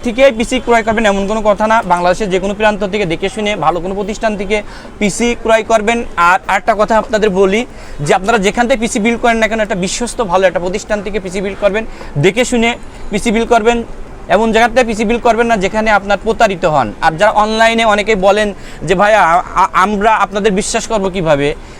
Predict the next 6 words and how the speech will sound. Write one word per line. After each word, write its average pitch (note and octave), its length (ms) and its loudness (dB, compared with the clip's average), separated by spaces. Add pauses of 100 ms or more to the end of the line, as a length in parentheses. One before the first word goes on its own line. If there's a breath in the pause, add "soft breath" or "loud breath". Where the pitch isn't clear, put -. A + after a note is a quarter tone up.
আমি G#3 420 0
তাদেরকে G3+ 340 0
বলতে G#3+ 340 2
চাই, A3 240 2
আমাদের, F#3+ 600 0
আহ, D3+ 280 -2